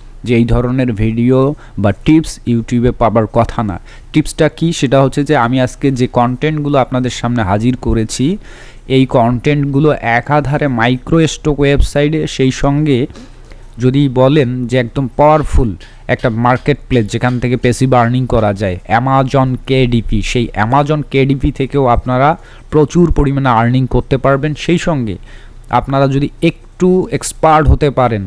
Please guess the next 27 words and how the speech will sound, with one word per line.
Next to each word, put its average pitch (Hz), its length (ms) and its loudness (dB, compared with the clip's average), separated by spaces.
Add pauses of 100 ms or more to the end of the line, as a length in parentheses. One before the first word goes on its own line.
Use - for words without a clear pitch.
(120)
তাহলে 131 300 0
আপনারা 135 520 2
এই 135 200 0
কাজগুলো 131 560 0
করে 147 360 0 (800)
বিভিন্ন 151 380 2
ফ্রিল্যান্স 175 600 0
মার্কেট 131 480 -2
প্লেস 113 220 -2
যেমন 117 260 -2
Fiverr, 120 400 0 (160)
Upwork, 113 380 -2 (580)
তা 104 300 0
পিপল 131 300 2
পারওয়ার, 120 380 2
এই 147 220 2
জাতীয় 151 260 0
ওয়েবসাইটগুলো 139 680 0 (140)
ক্লায়েন্টের 139 560 0
প্রজেক্টে 127 560 -4
আপনারা 123 320 -2
কাজ 127 340 -2
করতে 120 280 -4
পারবেন। 104 420 -2
এই 127 120 -2
কনটেন্টগুলো 127 640 -2 (140)
এতটাই 143 600 0